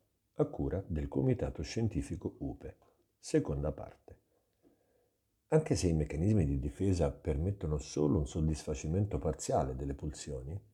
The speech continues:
per un organismo in stato di tensione, qualche soddisfazione è meglio che niente.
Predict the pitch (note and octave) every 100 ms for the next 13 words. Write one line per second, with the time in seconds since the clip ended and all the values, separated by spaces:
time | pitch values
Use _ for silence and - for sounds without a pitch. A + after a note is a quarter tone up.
0 | _ _ - D#3+ D#3 C3+ A#2+ A2 E2 -
1 | C#2+ - D#2+ - F#2 D#2+ C#2+ D2 F#2+ F#2+
2 | - - D#2+ G#2 - _ - - - -
3 | F2+ F#2+ G2 A2+ - - B1+ E2+ - _
4 | - G#2 C#2 C2+ - D2+ C2 - - -